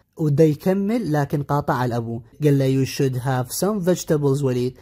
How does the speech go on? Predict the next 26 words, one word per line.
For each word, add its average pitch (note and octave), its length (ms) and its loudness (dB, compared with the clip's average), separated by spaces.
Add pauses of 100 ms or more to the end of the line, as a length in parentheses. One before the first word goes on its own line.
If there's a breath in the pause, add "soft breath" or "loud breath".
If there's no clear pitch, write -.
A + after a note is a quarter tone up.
(240 soft breath)
"عليك D3+ 340 0
أن C3+ 180 0
تحظى A#2+ 420 -2
ببعض C3 220 -2
الخضروات C3 680 0
يا D3+ 100 2
وليد." A#2+ 360 -2 (260 soft breath)
فالويتر D#3 420 2
يجاوب، D#3 460 -2
"The C#3+ 80 0
burger F3 420 0 (120)
come D#3 300 0
with C3+ 180 -2
a - 40 -6
small F#3 360 0
salad, D3 320 -2 (120)
sir." A#2+ 240 -2 (460 soft breath)
إيش A#2+ 180 -2
قال F#3+ 160 4
له G3 320 0
النادل؟ C3+ 580 -2
قال C#3 100 2
له، C3+ 60 0
"ترى C3+ 280 -2
ال-، A#2+ 640 -4
البرجر E3 540 0